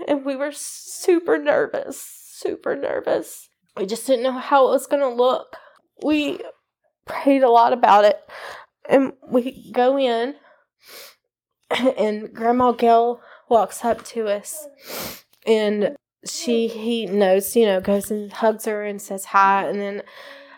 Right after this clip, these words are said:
I see Chelsea walking up, and I reach out, and I'm like, "Henry, that's Mama Chelsea." And, um, that's what we call her, Mama Chelsea. And so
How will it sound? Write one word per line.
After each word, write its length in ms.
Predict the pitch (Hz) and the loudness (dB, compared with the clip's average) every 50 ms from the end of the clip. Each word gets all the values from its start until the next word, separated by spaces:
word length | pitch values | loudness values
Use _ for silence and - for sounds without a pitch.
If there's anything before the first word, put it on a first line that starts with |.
| _ _ _ _ _ _ _ | _ _ _ _ _ _ _
I 140 | - 214 220 | -2 -2 0
see 240 | 214 - - 226 220 | -2 0 -2 -2 -2
Chelsea 720 | 208 - - 233 220 220 220 - - 262 240 233 240 240 - - - - - | -2 2 4 4 4 4 0 -2 0 0 0 0 0 -4 -10 -16 -16 0 4
walking 340 | 247 226 226 226 - 226 | 4 4 4 4 2 2
up, 300 | 226 214 208 208 208 202 | 2 2 2 0 -2 -2
and 160 | - 220 220 214 | -4 -4 -2 0
I 280 | 208 214 220 220 220 - | -2 -2 -2 -4 -8 -10
reach 300 | _ 190 208 214 220 214 | _ 0 0 0 0 2
out, 140 | 233 220 214 | 0 2 2
and 80 | 214 220 | 2 0
I'm 100 | 214 208 | -2 -4
like, 180 | 214 214 202 | -4 -6 -6
"Henry, 360 | 202 202 202 226 226 233 247 254 | -6 -6 -6 -4 -4 -4 -6 -4
that's 400 | 240 247 247 277 277 - - - | -2 0 -2 -2 -2 -6 -8 -6
Mama 280 | 277 262 277 294 311 330 | -4 -4 -4 -6 -8 -12
Chelsea." 600 | - - - 415 415 - - - - - - _ _ _ _ _ | -10 -4 -4 -4 -4 -4 -8 -8 -8 -10 -10 _ _ _ _ _
And, 440 | - 220 226 226 226 220 226 226 _ | 0 2 2 2 0 -2 -4 -6 _
um, 340 | - 220 214 208 208 208 214 - | 2 2 4 2 0 -4 -4 -4
that's 200 | 220 214 - - | -4 -4 -2 -4
what 120 | - - | -6 -4
we 100 | - 208 | -4 -6
call 260 | 220 - - 170 165 | -4 -4 -6 -6 -4
her, 100 | 160 180 | -4 -8
Mama 320 | 208 208 202 196 196 190 196 | -6 -6 -6 -6 -6 -6 -10
Chelsea. 580 | - - - - - - - - - - - _ _ _ _ _ _ _ _ | -8 -10 -12 -12 -12 -14 -16 -16 -16 -18 -20 _ _ _ _ _ _ _ _
And 220 | - - 233 233 226 | 0 0 0 0 0
so 540 | - - - 233 226 220 220 220 226 226 | -2 4 6 6 8 8 6 4 2 0